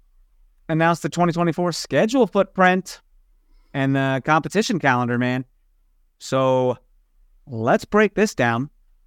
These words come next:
because we got an expanded, first thing, we got an expanded playoff format. There are no buys.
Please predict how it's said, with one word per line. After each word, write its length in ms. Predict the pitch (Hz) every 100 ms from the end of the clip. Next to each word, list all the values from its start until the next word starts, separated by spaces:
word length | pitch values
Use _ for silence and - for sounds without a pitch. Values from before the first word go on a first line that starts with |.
| _
because 640 | 135 123 135 127 123 - - _ -
we 180 | 127 233
got 140 | 208
an 60 | 143
expanded, 440 | - 156 151 127 _ -
first 220 | 208 -
thing, 180 | 123 120
we 100 | 147
got 120 | 135
an 40 | 120
expanded 420 | - 139 123 117
playoff 360 | 131 127 107 -
format. 400 | - 107 - - _ _ _ _ _ _ _
There 260 | - 135 151
are 140 | 170
no 180 | 175 185
buys. 640 | 170 165 185 - - -